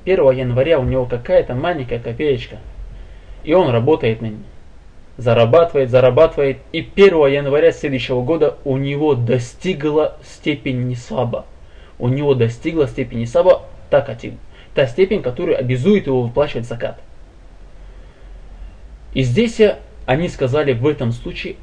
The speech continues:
он выплачивает закат. В этом случае он вытаскивает, выплачивает закат. Второе мнение ученых – сказала, весь год нужно, чтобы у него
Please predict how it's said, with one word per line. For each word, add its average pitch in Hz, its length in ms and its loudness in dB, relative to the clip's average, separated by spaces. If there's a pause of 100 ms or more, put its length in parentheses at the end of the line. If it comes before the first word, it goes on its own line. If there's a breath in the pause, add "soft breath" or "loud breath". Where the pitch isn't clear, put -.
он 117 220 0
выплачивает 123 840 -6
закат. 113 340 -12 (1040)
В 143 100 0
этом 117 240 2
случае 151 320 -6
он 123 80 -4
вытаскивает, 123 400 -2
выплачивает - 340 -6
закат. 120 240 -12 (720 loud breath)
Второе 185 420 6
мнение 175 260 -2
ученых – 190 500 -4 (640)
сказала, 160 600 4 (180)
весь 131 600 -2
год 180 380 2 (120)
нужно, 143 500 -4
чтобы 127 500 -4 (1080)
у 127 100 -2
него 131 560 0